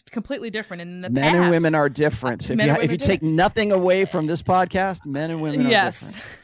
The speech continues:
Speaker 1: <laughs> I think people know that 'cause we
Speaker 2: Mm-hmm.
Speaker 1: drill that home every day. But
Speaker 2: Mm-hmm.
Speaker 1: that's, uh, understanding that and accepting that used to be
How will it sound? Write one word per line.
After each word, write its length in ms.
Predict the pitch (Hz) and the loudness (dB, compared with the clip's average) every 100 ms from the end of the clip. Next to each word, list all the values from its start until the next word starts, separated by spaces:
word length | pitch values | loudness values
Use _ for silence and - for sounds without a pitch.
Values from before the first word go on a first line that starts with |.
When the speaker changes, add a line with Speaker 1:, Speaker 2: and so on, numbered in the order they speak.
| _ | _
Speaker 1:
<laughs> 140 | - | -2
I 100 | 311 | 0
think 200 | 269 262 | 2 -2
people 280 | 226 220 202 | -4 -4 -4
know 160 | 185 170 | -2 -2
that 200 | 147 85 | -4 -6
'cause 140 | 131 | -8
we 80 | 170 | -8
Speaker 2:
Mm-hmm. 40 | |
Speaker 1:
drill 200 | - 185 | -6 -4
that 120 | 175 165 | -4 -4
home 220 | 165 143 | -8 -14
every 160 | 151 | -14
day. 180 | - - - | -14 -12 -10
But 140 | 190 | -8
Speaker 2:
Mm-hmm. 80 | - | -2
Speaker 1:
that's, 320 | 226 139 - _ _ _ _ _ _ - | 0 0 -4 _ _ _ _ _ _ -18
uh, 60 | - _ _ _ | -18 _ _ _
understanding 720 | 247 302 339 - - 247 277 226 | 0 0 0 -4 -8 -8 -6 -6
that 320 | 156 147 - | -8 -12 -16
and 120 | 190 | -16
accepting 640 | 185 - - 214 - 202 185 | -16 -12 -8 -8 -8 -10 -8
that 260 | 156 156 - | -10 -10 -12
used 340 | 208 254 254 | -6 -4 -4
to 80 | 226 | -10
be 440 | 180 196 170 156 | -12 -12 -12 -14